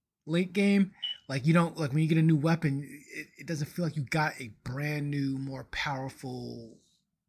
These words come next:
weapon. It, sometimes it feels more like a sideways maneuver where instead of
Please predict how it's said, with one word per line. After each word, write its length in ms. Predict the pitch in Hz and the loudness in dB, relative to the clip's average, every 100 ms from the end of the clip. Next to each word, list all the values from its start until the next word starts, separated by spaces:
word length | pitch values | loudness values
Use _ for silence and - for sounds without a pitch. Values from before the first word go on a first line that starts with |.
| - | -18
weapon. 540 | 127 110 147 - 120 | -10 -4 -4 -4 -10
It, 120 | 110 | -8
sometimes 320 | - 143 151 | -8 -4 -4
it 60 | 127 | -4
feels 320 | - 156 127 | -2 -2 -2
more 240 | 127 139 139 | -6 -4 -4
like 260 | 135 127 | -6 -8
a 160 | 123 117 | -8 -6
sideways 800 | - - 143 139 131 139 139 120 | -4 -2 -2 -2 -4 -4 -4 -4
maneuver 460 | 120 131 139 123 | -2 -2 -2 -4
where 340 | 117 117 117 120 | -10 -10 -10 -8
instead 280 | 123 143 | -6 -6
of 120 | 120 | -8